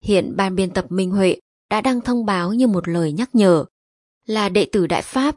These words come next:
trong thời kỳ chính Pháp, ít nhất chúng ta nên bình tĩnh và suy xét lý trí.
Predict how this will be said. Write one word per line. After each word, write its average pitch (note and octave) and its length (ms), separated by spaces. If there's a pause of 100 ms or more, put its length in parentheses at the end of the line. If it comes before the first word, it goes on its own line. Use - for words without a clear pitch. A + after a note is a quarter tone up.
trong F#3+ 240
thời F3 160
kỳ E3 260
chính F3 200
Pháp, C#4+ 340 (380)
ít C4 220
nhất C#4+ 180 (260)
chúng E3+ 240
ta F#3+ 200
nên F3+ 260
bình E3+ 260
tĩnh C4 420
và F3 180
suy F#3 220
xét C4+ 260
lý F#3+ 160
trí. G3+ 400